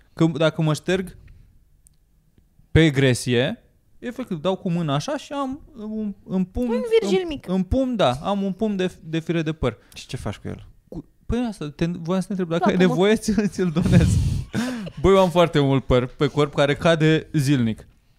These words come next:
Speaker 1: Și nu știu dacă e problemă, nu știu dacă o să chelesc, sper că nu, că e tot, adică e și din cap, sigur e și din cap.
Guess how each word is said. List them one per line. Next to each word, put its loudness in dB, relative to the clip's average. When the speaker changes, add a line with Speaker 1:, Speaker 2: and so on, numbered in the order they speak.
Speaker 1:
Și -4
nu -2
știu -4
dacă -2
e 2
problemă, 0
nu -4
știu -6
dacă -4
o -2
să -4
chelesc, -4
sper -4
că -2
nu, 0
că -4
e -8
tot, -8
adică -4
e -4
și -14
din -8
cap, -10
sigur -6
e -2
și -6
din -4
cap. -6